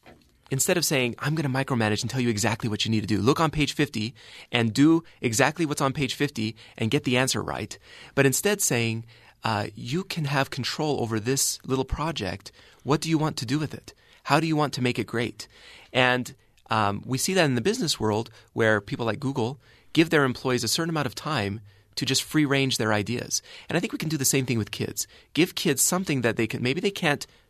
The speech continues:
like, for example, play with paint in the whole house. But can we give them a time and a place? Can we give them certain things that they can have control over and say, "You have control over this. You can figure out the solution to this."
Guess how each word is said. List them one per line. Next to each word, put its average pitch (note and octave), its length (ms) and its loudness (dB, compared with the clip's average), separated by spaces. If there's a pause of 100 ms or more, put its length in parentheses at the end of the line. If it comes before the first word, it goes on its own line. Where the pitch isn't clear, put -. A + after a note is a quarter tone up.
(280)
like, A#2 160 0
for C3 100 -2
example, A2 440 0 (160)
play C3 160 2
with A#2+ 140 -2
paint B2 340 -2 (240)
in B2 100 0
the A#2 80 2
whole A#2+ 160 2
house. - 380 -2 (320)
But - 80 -4
can D3+ 160 0
we D3 80 0
give B2+ 180 0
them B2 280 4
a A#2+ 80 -2
time B2 260 0
and A2+ 80 0
a - 120 -8
place? A2 280 -2
Can C#3+ 240 0
we C#3 200 0 (300)
give D#3 140 4
them C#3+ 140 4
certain D3 320 2
things D3 220 0
that A#2 60 -2
they A#2+ 120 2
can B2+ 100 0
have A2+ 100 0
control C3 380 0
over - 260 -2 (300)
and A2+ 160 0
say, A#2+ 180 4
"You A2+ 260 4
have E3 160 0
control - 300 -2
over G#2 140 2
this. G#2 240 0 (320)
You C3+ 140 2
can C3 160 -4
figure A2+ 280 0
out G2 120 2
the G#2 80 0
solution B2 460 0
to - 80 -12
this." - 300 -4